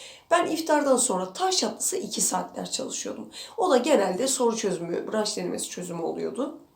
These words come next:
Ve ben bu sürede zaten denemelere başlamadığım için, e, o yüzden deneme de çözmüyorum. Zaten artık böyle henüz tekrarlarımdayım,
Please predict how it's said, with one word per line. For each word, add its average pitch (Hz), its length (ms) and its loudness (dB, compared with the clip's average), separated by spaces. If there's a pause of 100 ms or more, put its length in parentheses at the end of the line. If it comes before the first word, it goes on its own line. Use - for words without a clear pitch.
(520)
Ve 190 180 2
ben 220 260 0
bu 302 80 2
sürede 185 360 0
zaten 226 420 -2
denemelere 175 580 -2 (360)
başlamadığım 180 760 2
için, 330 420 -2 (320)
e, 180 500 0
o 277 140 4
yüzden 277 260 0
deneme 202 300 8
de 180 40 -6
çözmüyorum. - 460 -6
Zaten 226 360 2
artık - 360 -2
böyle 190 300 -2 (220)
henüz 208 320 2
tekrarlarımdayım, 196 1040 0